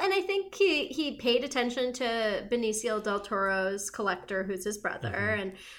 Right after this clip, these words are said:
Speaker 1: I think he paid attention to what he did. And
Speaker 2: Right.
Speaker 1: so I, uh, so he had certain things that seemed kinda similar, but was so uniquely his own character.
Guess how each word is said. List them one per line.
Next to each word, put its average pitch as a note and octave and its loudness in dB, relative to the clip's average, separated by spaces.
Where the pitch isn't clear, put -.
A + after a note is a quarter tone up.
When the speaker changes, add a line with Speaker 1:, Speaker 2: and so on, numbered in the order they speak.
Speaker 1:
I A#3 2
think A#3 0
he B3 -6
paid G#3+ -2
attention G#3 -6
to G#3 -6
what F#3+ -4
he G3+ -8
did. F#3 -4
And G#3+ 0
Speaker 2:
Right. G3+ -2
Speaker 1:
so F#3+ -2
I, - -2
uh, A#3 0
so B3 4
he A#3+ 0
had G#3+ 8
certain C4 2
things B3 4
that A#3+ 0
seemed A#3 -2
kinda A3 0
similar, A#3 2
but B3 2
was C4+ 2
so D4 2
uniquely A#3+ 0
his G#3+ -2
own F#3+ -6
character. - -8